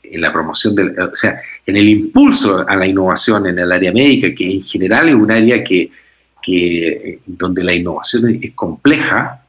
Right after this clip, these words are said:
porque las cosas que están funcionando uno tiende a no cambiarlas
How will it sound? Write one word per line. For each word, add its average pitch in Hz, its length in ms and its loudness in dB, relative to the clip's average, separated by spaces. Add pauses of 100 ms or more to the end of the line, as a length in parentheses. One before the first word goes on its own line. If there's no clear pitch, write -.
(100)
porque 87 760 -2 (180)
las - 160 -4
cosas 110 260 0
que - 80 -4
están 110 260 -2
funcionando 117 840 0 (420)
uno 95 200 -4
tiende 101 320 -2
a 92 40 0
no 98 100 -2
cambiarlas 110 560 2